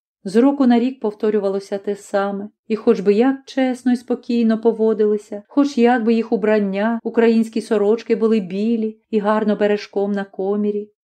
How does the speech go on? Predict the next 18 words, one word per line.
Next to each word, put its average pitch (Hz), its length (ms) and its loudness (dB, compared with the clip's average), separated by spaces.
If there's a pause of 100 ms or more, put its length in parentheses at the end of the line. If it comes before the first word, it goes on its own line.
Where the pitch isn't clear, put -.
(140)
по 233 80 2
рукавах 220 480 0
та 202 100 -2
по 208 140 0
полах 214 460 0
широкими 208 560 0
білими 202 380 0
цирками 202 560 -4
пооздоблювані, 196 1000 -8 (220)
вони 262 200 6
все 269 380 0
вважалися 220 760 -2
тут, 214 360 -8
мов 208 260 -6
паріями, 196 640 -2 (160)
і 202 80 -4
викликували 226 760 2
несмак 208 680 -2